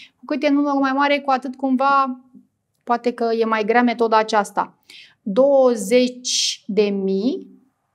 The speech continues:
și treizeci de mii. La mijloc este douăzeci și cinci de mii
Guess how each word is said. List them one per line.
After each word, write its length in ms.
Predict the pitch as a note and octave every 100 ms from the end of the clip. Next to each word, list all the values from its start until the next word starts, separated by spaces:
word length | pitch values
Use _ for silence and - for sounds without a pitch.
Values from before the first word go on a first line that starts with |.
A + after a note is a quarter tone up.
| _ _ _ _ _ _
și 280 | - C4 B3
treizeci 840 | C4+ C#4 C#4 B3+ G#3 C#4+ C#4 -
de 140 | G3
mii. 300 | F#3+ F#3+ G3 - - _ _ _ _ _ _ _ _ _ _ _ _ _ _ _ _ _ _ _
La 220 | A#3+ A#3+
mijloc 540 | B3 C4+ C4 B3 B3 B3+
este 480 | B3 B3+ A#3+ A3 F#3+
douăzeci 600 | A3+ B3 A#3+ G#3 A#3 A#3
și 240 | - G3+
cinci 440 | - - D#4+ C#4+ C4+
de 140 | G#3+
mii 520 | G#3 G3+ G3+ C#4 -